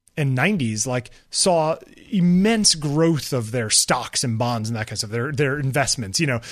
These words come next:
grew at something like ten percent a year, year over year.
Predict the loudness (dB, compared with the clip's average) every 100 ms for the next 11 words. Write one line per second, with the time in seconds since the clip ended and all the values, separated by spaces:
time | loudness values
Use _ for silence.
0 | -14 -2 2 4 4 2 0 -2 0 -2
1 | 0 2 2 0 0 2 2 2 2 2
2 | 2 0 0 0 0 0 -2 -4